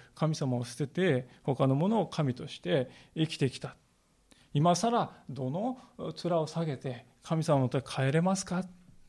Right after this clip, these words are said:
て思ってたんですね。でもそこにイエス様が来て、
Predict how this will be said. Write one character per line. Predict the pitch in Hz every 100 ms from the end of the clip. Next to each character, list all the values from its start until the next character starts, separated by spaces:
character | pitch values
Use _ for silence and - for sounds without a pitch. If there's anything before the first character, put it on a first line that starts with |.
| _ _ _ _ _ _ _ -
て | 139
思 | 117 120
っ | 160
て | - 131
た | 127
ん | 110
で | 104 -
す | -
ね。 | 139 180 - - _ _ _ _ _ _ _ _ _ 156
で |
も | 127
そ | 139
こ | 170
に | 156
イ | 143
エ |
ス | 160
様 | 135 120
が | 117
来 | -
て、 | 147 165